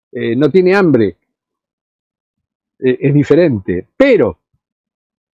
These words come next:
si vamos a lo que es la, la alimentación real para poder, el, el combustible está dado por elementos que tengan vida y que se adapten. Por ejemplo, nosotros abandonamos ya hace muchísimo tiempo, entre comillas,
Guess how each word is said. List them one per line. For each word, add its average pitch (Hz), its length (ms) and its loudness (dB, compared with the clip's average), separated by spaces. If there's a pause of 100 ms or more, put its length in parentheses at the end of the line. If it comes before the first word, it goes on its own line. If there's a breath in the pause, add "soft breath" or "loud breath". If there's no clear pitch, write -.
(420)
si - 180 0
vamos 214 300 2
a 175 60 4
lo 156 120 0
que 196 120 2
es 175 60 0
la, 156 220 2
la 123 140 0
alimentación 120 680 -2
real 160 240 2
para 127 240 0
poder, 135 640 0
el, 120 200 -8
el 139 140 -2
combustible 143 920 2
está 180 260 0
dado 165 480 2 (600)
por 208 280 2
elementos 185 640 0
que 135 240 -4
tengan 175 580 -2
vida 151 560 2
y 156 40 -6
que 131 120 0
se 123 160 0
adapten. 123 600 -2
Por 135 140 -2
ejemplo, 101 580 -2
nosotros 147 760 -2 (260)
abandonamos 113 720 0
ya 110 220 0 (200)
hace - 240 -18
muchísimo 110 640 -4
tiempo, 117 540 0
entre 98 240 -4
comillas, 110 460 0